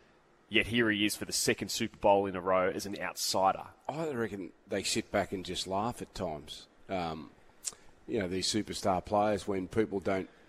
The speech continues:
Speaker 2: sort of show them the respect, I suppose, that they, they deserve. I mean, they're, they're, they're Super Bowl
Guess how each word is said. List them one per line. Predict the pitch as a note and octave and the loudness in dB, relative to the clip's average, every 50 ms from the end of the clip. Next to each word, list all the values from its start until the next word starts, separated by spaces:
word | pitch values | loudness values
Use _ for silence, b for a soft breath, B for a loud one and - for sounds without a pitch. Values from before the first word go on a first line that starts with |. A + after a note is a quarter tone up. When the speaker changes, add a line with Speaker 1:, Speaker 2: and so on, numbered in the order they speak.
| b b b b b b | b b b b b b
Speaker 2:
sort | - F#3+ C#3+ | 0 0 2
of | - | 4
show | - - F3+ E3+ E3+ | 8 10 12 12 12
them | E3 C#3 C#3 A#2+ G#2 F2 - - - - - - _ _ _ _ _ _ - - - - - | 12 12 12 8 8 2 -6 -12 -20 -20 -20 -20 _ _ _ _ _ _ -20 -20 -12 -2 2
the | E3+ D#3 D3 | 4 6 8
respect, | D3 C#3+ C3 - - - G3+ F#3 - - | 8 6 6 6 4 6 6 6 6 8
I | C#3+ A#2 | 4 4
suppose, | - - A2+ - A#2+ B2 A#2+ A#2 A#2 G#2 | 6 4 0 4 8 8 8 8 8 6
that | A2 F2 - - | 2 0 0 2
they, | - C3 C#3 C3+ - - - - - | 2 2 2 0 -4 -14 -16 -4 4
they | - D3 C#3+ | 6 6 6
deserve. | C3+ C#3 C#3+ A#2+ G#2 B2+ D#3 F#3 E3+ G#2+ A2 | 6 4 2 4 4 4 4 4 4 6 8
I | B2+ C3+ | 8 8
mean, | C3 C3+ C3+ C3 | 8 8 8 10
they're, | C3+ C3+ C3 C3 - - | 10 8 8 8 4 -6
they're, | G#2+ B2+ C#3+ C3 B2 - - | 2 4 4 4 4 2 0
they're | C3 C3+ | 0 0
Super | B2 - - D#3 E3 D#3 C#3+ | 0 2 2 2 2 2 2
Bowl | A#2+ B2 A2+ G#2+ G#2 F#2+ F2+ | 6 8 8 8 8 8 4